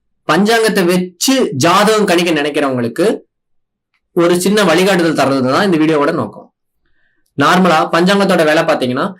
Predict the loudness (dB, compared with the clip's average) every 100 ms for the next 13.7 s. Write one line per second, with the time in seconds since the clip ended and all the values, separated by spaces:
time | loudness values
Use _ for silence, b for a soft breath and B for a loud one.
0 | B -2 0 2 2 2 2 2 0 0
1 | 0 2 2 0 -2 -2 -4 -6 -8 b
2 | _ -4 -2 0 2 2 2 2 2 0
3 | 0 0 0 0 -2 -2 -4 -6 -6 -4
4 | -4 -4 -4 -4 -6 _ _ -10 -6 -4
5 | -4 -2 -2 -2 -2 -2 0 0 0 -2
6 | -4 -6 -12 -8 -6 -2 -2 -2 -4 -2
7 | -2 0 0 -2 -2 -2 -2 -2 -2 -4
8 | -6 -12 -12 -16 b b b _ _ _
9 | _ -8 -6 -2 0 0 0 0 -2 -2
10 | -4 -8 _ _ -2 2 2 2 2 2
11 | 0 0 2 2 0 0 -2 0 0 0
12 | 0 0 0 -4 -2 -2 0 0 -2 -2
13 | -2 -4 -2 -2 -2 -2 -2